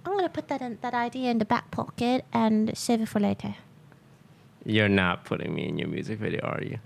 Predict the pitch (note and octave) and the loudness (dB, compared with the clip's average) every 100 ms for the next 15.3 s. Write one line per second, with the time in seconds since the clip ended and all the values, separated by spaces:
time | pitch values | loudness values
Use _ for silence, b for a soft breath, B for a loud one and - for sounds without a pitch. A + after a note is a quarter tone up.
0 | C#4 C#4 A#3 C4+ B3+ - A#3+ A#3+ A3 - | -2 0 2 2 0 0 0 0 -4 -2
1 | A3+ A3+ A3 A3 A3+ A3 - G#3+ A3+ A#3 | 0 0 0 -2 0 -4 -4 -2 0 0
2 | G3+ F#3 G3 A#3+ C#4+ - - - G3+ G#3 | 0 2 4 2 0 -6 -6 -2 0 0
3 | - - - - A3 G#3+ - G#3 G#3 C3+ | -2 -14 -14 -4 0 0 0 2 4 6
4 | D#3+ - F#3 F#3 D3 B2 A2+ A#2 F#2+ G2 | 6 6 6 6 6 8 8 4 6 4
5 | F#2 F#2 F#2 - G2 F#2 - G2+ E2 - | 6 2 0 2 4 4 4 2 2 0
6 | A#1+ C#2 - - F#4 G#4 A4+ F4+ A#3 - | -2 -2 -6 0 6 8 8 6 2 0
7 | F4+ F#4 C4+ - C4 B3+ A#3+ C4+ E4 E4+ | 0 2 0 2 4 4 2 2 2 0
8 | - D4+ C4 A3 D#4+ - - G#3 G#3 - | 0 2 4 4 2 -2 -2 0 0 0
9 | G#2 B - F4+ B3+ A#3+ - - B3+ A#3 | -4 B -4 0 2 0 -2 -2 0 2
10 | - A3+ A3+ A3+ A#3 C#4 F4+ G4 - A3 | 0 0 2 4 6 6 4 0 -6 2
11 | G#3+ A3+ A#3+ C4 - G#3+ G3+ G3+ - G#3 | 4 6 4 0 -6 -6 -4 -6 -4 0
12 | G3+ - G3 G3+ G3 F#3 F#3+ G3+ - B | 0 2 2 2 0 0 -2 -6 -10 B
13 | B B G#3+ A#3 - A#3+ - - A3+ - | B B -4 -4 -2 -6 -4 -4 -4 -2
14 | - G3 - G3+ G3 G3 - - - - | 2 2 4 4 6 4 0 -6 -4 -4
15 | - - | -4 -8